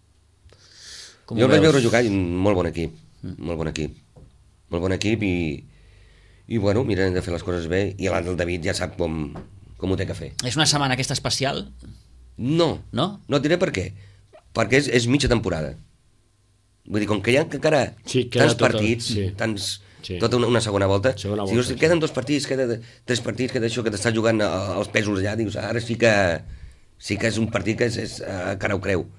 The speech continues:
Speaker 1: Ara tu fixa't, clar, què queda per acabar la primera volta? Aquest?
Speaker 2: Aquest ja està.
Speaker 1: Aquest ja està.
Speaker 3: Sí, aquest és l'últim.
Speaker 1: Aquest és l'últim, per tant,
Speaker 2: Mhm.
Speaker 1: eh? Ara tu fixa't.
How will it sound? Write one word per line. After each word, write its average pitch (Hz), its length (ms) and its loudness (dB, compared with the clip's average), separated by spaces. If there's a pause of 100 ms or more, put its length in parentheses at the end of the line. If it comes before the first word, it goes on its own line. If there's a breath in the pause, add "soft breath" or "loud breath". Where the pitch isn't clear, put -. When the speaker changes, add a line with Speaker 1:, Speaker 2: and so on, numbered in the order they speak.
(120)
Speaker 1:
Ara 104 140 -6
tu 104 120 -6
fixa't, 117 340 -4
clar, 131 300 -2
què 127 120 -10
queda 113 220 -2
per 90 120 -4
acabar 92 200 -4
la 92 80 -4
primera 98 240 -2
volta? 92 480 -4
Aquest? 131 400 -6
Speaker 2:
Aquest 117 220 0
ja 104 100 2
està. 95 160 -4 (160)
Speaker 1:
Aquest 107 180 -10
ja 127 80 -4
està. 120 300 -8
Speaker 3:
Sí, 113 160 -2
aquest 120 240 -2
és 139 120 -2
l'últim. 107 320 -4
Speaker 1:
Aquest 123 140 -2
és 120 60 -4
l'últim, 107 300 0
per 90 120 -6
tant, 87 160 -2
Speaker 2:
Mhm. 92 100 -2
Speaker 1:
eh? 170 80 -6 (500)
Ara 101 180 -12
tu 104 100 -6
fixa't. 107 480 -6